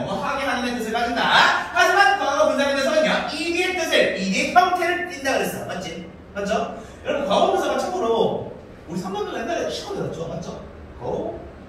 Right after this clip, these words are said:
went, gone. 여러분, 과거 분사가 여기 마지막에 있는 요 녀석입니다. 그럼 얘들아, 잘 봐라. 영어에서 시제 몇 개일까? 네, 맞아요. 두 개.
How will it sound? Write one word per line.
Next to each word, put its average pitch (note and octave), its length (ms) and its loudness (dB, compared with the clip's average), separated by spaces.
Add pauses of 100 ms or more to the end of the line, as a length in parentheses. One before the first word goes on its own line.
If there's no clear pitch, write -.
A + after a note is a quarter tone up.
(120)
went, C#3 260 -4 (1600)
gone. - 240 -8 (400)
여러분, G3+ 200 -4
과거 - 220 0
분사가 G3+ 260 -6 (100)
여기 C#3+ 180 -2
마지막에 G3+ 320 -2
있는 C#3 120 -2
요 - 160 -8
녀석입니다. - 380 -8 (840)
그럼 F#3 140 -4
얘들아, E3+ 140 -2
잘 D3+ 180 -4
봐라. - 240 -4 (220)
영어에서 F#3 260 -2
시제 - 240 -6
몇 F#2 140 -8
개일까? - 220 -12 (2250)
네, B2+ 80 -10
맞아요. B2 240 -8
두 A#2+ 80 -12
개. G#2 200 -12